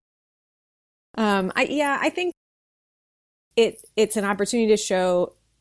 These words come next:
something about who your characters are, but it also is revealing about how the things that we want, uh, when we think about what we would do if we had money or different circumstances, uh, they reveal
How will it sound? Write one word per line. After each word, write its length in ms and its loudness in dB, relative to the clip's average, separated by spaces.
something 380 0
about 480 -2
who 100 -4
your 120 4
characters 380 -2
are, 320 -2
but 280 -2
it 160 -4
also 340 -4
is 120 -6
revealing 680 -6
about 760 -10
how 140 -2
the 120 -2
things 420 0
that 180 -2
we 180 -2
want, 760 -4
uh, 420 -8
when 160 -4
we 80 0
think 320 -2
about 200 0
what 120 0
we 100 2
would 180 -4
do 200 2
if 140 -4
we 100 -4
had 380 -4
money 340 -4
or 100 -4
different 300 -10
circumstances, 960 -10
uh, 180 -12
they 240 4
reveal 760 2